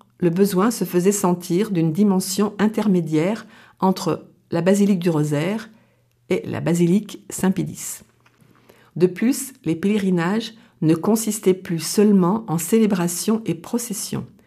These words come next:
S'ajoutaient des conférences et des veillées. Aussi, le cahier des charges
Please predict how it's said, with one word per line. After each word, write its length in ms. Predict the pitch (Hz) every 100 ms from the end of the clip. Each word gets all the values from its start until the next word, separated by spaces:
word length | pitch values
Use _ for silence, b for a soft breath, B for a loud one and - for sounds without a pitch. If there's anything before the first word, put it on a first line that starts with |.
| b b b -
S'ajoutaient 460 | - 180 185 208
des 100 | 180
conférences 800 | 156 185 196 180 160 185 233 - -
et 80 | 208
des 140 | 202
veillées. 360 | 185 170 151 - - _ _ _ _ _ _ b b b b b
Aussi, 460 | 214 - 269 294 -
le 80 |
cahier 300 | 165 226 226
des 100 | 196
charges 540 | 175 - 165 220 254